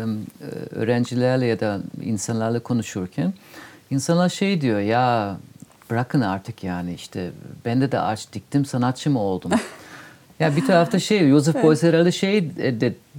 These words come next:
Speaker 1: derdi, "Sen zaten sanatçısın."
Speaker 2: <laughs>
Speaker 1: Ama şaka bir tarafta ben, e, hep şöyle bir cevap veriyorum. Yani beton, ya eğer sanat bir iletişim araçsa,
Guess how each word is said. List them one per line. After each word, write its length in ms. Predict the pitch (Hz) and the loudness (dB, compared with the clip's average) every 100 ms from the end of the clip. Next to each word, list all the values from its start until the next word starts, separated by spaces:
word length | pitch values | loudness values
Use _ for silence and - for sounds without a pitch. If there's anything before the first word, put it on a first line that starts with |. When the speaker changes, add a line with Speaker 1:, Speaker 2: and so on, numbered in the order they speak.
| 135 - | -16 -2
Speaker 1:
derdi, 420 | 131 120 113 135 | 2 4 4 0
"Sen 180 | - 151 | 2 4
zaten 280 | 139 143 170 | 4 2 0
sanatçısın." 760 | 147 110 101 - 101 214 196 - - - | 0 -2 -4 -6 0 2 2 0 -12 -20
Speaker 2:
<laughs> 260 | - - | -20 0
Speaker 1:
Ama 200 | 143 180 | 4 4
şaka 360 | 180 180 190 170 | 2 0 2 0
bir 100 | 185 | 2
tarafta 440 | 147 123 123 175 | 2 2 0 0
ben, 240 | 180 180 - - | 2 2 0 -2
e, 200 | 113 127 | 0 2
hep 180 | 175 - | 2 -2
şöyle 320 | - 185 196 | -2 0 2
bir 60 | 175 | 0
cevap 420 | 131 113 107 104 | 2 2 0 -2
veriyorum. 440 | 95 95 90 92 | -2 -2 -2 -2
Yani 280 | 95 101 107 107 - - - - _ 110 113 | 0 0 -2 -6 -18 -20 -20 -20 _ -6 -2
beton, 340 | 127 165 170 | 0 2 0
ya 120 | 120 - | -2 -2
eğer 240 | 151 175 180 | 2 2 2
sanat 460 | - 147 160 - | 0 2 0 0
bir 220 | 156 156 | 0 0
iletişim 560 | - 127 131 131 - 156 | 0 0 0 -4 -2 0
araçsa, 720 | 120 117 117 - - 95 | 2 0 -2 -6 -4 -2